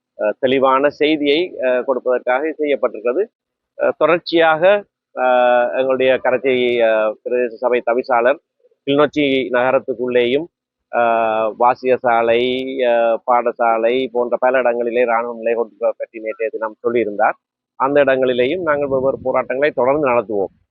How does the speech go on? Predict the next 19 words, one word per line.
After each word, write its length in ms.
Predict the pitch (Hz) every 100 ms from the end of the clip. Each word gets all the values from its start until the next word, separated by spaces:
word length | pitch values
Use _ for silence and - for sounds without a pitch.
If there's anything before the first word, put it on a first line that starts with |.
| _
குறித்து 440 | 147 160 175 185 180
ஒவ்வொரு, 540 | 131 135 143 151 135 -
அஹ், 340 | 110 107 104
இராணுவ 320 | 113 120 131 127
முகாம்களையும் 680 | 120 120 123 120 120 123
குறிவைத்து 380 | 110 110 113 110
நாங்கள் 280 | 135 123 120
போராட்டங்களை 480 | 110 110 107 113 107
நடத்துவோம். 480 | 95 98 117 135 214 _ _ _ -
மற்றவர்கள், 560 | 120 143 135 120 135 135 135
அஹ், 180 | 123 120 110
பருத்தித்துறையிலே 540 | 120 127 123 123 123
செய்கிறது 360 | 120 117 117 107
போல 200 | 120 123
செய்கிற 320 | 123 120 117
போராட்டங்களுக்கும் 600 | - 117 110 117 113 110
எங்களுடைய 340 | 117 110 110 107
ஆதரவை 320 | 110 110 110
கொடுப்போம். 480 | - 101 - 131